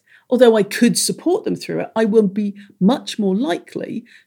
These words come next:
to send them to someone that was a podcast specialist. So one of the delights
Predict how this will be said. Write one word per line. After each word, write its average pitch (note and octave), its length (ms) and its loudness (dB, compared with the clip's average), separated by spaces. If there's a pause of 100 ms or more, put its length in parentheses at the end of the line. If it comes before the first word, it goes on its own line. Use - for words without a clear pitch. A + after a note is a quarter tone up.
to A#3+ 120 -2
send G#3+ 360 2
them G3+ 200 -2
to F#3+ 80 -8
someone F3 500 -6
that F#3+ 80 0
was F#3 120 -2
a E3+ 60 -8
podcast - 440 -10
specialist. - 800 -14 (360)
So A3 200 4
one A#3 180 6
of A#3+ 100 2
the A3+ 80 0
delights G3+ 760 -2